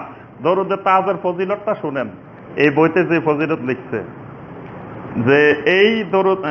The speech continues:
যদি কোনো ব্যক্তি হুজুর সাল্লাল্লাহু আলাইহি সাল্লামকে স্বপ্নে দেখার আশা পোষণ করে, তবে সেই যেন চান্দ্র মাসের শুক্ল পক্ষের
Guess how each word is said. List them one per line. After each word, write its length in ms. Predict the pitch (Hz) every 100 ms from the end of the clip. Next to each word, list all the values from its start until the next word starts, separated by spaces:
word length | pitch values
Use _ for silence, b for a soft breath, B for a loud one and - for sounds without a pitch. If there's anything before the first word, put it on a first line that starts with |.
| 143 127
যদি 360 | 170 180 226 233
কোনো 400 | 196 190 208 202
ব্যক্তি 640 | 185 185 - 180 135 104 85
হুজুর 320 | 139 175 208
সাল্লাল্লাহু 320 | 208 190 185 180
আলাইহি 160 | 175
সাল্লামকে 440 | 175 170 151 175 165
স্বপ্নে 360 | 165 160 165
দেখার 340 | 151 147 160 156
আশা 240 | 139 180
পোষণ 360 | 180 180 175 143
করে, 380 | 139 123 120 123 - - - -
তবে 280 | 147 160 151
সেই 180 | 165 175
যেন 320 | 180 175 165
চান্দ্র 460 | - 147 156 156 156
মাসের 420 | 151 147 175 143 104 - - - - -
শুক্ল 460 | 165 165 170 180 185
পক্ষের 520 | 180 170 175 - 170